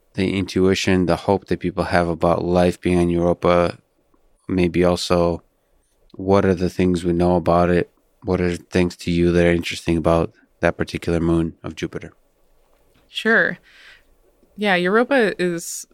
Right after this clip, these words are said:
Speaker 2: from many perspectives, one of the really interesting places in the solar system, among the solar system moons. So there are a few, there, there has,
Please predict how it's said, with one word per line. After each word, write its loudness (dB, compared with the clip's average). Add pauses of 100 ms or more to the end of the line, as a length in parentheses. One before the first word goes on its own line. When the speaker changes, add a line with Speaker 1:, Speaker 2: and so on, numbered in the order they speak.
Speaker 2:
from 2
many 4
perspectives, -2
one -4
of -8
the -4
really 0
interesting -4 (400)
places -4
in -6
the -4
solar -4
system, -8
among -4
the -6
solar -4
system -8
moons. -6
So -4
there 2
are 4
a -2
few, -2 (1120)
there, 2
there 2
has, 0